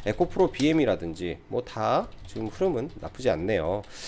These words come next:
그래서 뭐 보유하시고 계신다면 그런 관점에서 좀 더 끌고 가도 될 것 같고 엔캠이라는 종목도 굉장히 뭐 잘 가고 있-, 있습니다. 뭐 이때 이렇게 저희 사놓은 거는 아직까지는 뭐 한 주도 안 팔고 좀 들고 가고 있는데요.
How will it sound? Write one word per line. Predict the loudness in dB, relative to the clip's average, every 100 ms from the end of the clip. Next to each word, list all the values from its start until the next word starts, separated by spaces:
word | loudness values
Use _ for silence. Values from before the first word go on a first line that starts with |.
| -12 -10
그래서 | -4 0
뭐 | 0
보유하시고 | 2 4 4 4 0
계신다면 | 0 2 2 4 4 4 4 2
그런 | 0 0 0
관점에서 | -2 -4 -2
좀 | -2 0
더 | 0 2
끌고 | 0 2
가도 | 2 0
될 | -8 -4
것 | -4
같고 | -4 -2 -2 -2 -8 -14 -2
엔캠이라는 | 0 6 10 12 10
종목도 | 8 2 0 0 2 2 0
굉장히 | -2 0 2 4 2 -2 -4
뭐 | -4
잘 | 0 -2
가고 | 0 0 0
있-, | 0 -6 -6 -4
있습니다. | 0 2 2 2 0 -4 -14 -4
뭐 | -2
이때 | 2 6 8
이렇게 | 6 4 2 4
저희 | 2 0 0 -2 -6 -14 -20 -16 -16 -12
사놓은 | -4 2 4 4
거는 | 4 4
아직까지는 | 0 0 0 2 0 -2 -14 -6
뭐 | -2
한 | 0
주도 | 0 0
안 | 0
팔고 | 2 2 2 -6 -6
좀 | -4
들고 | -2 -2 -2
가고 | -2 0 2
있는데요. | 2 -2 -4